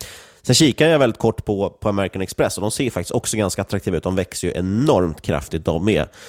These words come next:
Eh, men som du säger, de har inte alls samma typ av moat, utan de lever ju på en, en, de har en liten annan affärsidé, skulle man kunna säga, eller deras, deras, eh,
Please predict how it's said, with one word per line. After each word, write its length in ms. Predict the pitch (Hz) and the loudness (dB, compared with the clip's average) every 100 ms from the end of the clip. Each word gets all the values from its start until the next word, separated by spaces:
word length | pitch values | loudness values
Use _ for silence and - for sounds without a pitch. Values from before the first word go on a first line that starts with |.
| - - | -14 -4
Eh, 360 | 80 78 64 | -2 0 0
men 300 | 92 107 92 | 2 2 0
som 120 | 101 | 0
du 80 | 98 | 0
säger, 200 | 117 107 | 4 4
de 120 | 95 | 4
har 60 | 101 | 0
inte 140 | 98 | 0
alls 220 | - 107 - | 0 0 0
samma 320 | - 92 85 | -4 -2 -2
typ 200 | 85 90 | -2 -2
av 60 | |
moat, 320 | 98 82 - 90 | 0 0 -2 -4
utan 160 | 90 | 0
de 140 | 87 87 | 0 0
lever 180 | 78 | -2
ju 60 | 80 | -2
på 140 | - | -4
en, 120 | 78 - | -8 -6
en, 160 | 92 - | -8 -6
de 140 | 78 | 0
har 80 | 131 | 2
en 60 | 135 | 4
liten 180 | 139 | 4
annan 180 | 113 95 | 2 0
affärsidé, 540 | 90 123 95 - 107 147 | 0 0 0 -2 -2 -2
skulle 140 | 151 | -2
man 60 | 151 | 0
kunna 160 | 139 | 0
säga, 180 | - 78 | 0 -2
eller 100 | 90 | 0
deras, 280 | 98 90 - | 0 0 -2
deras, 420 | 65 85 85 - | -4 -4 -2 -4
eh, 200 | 62 | -4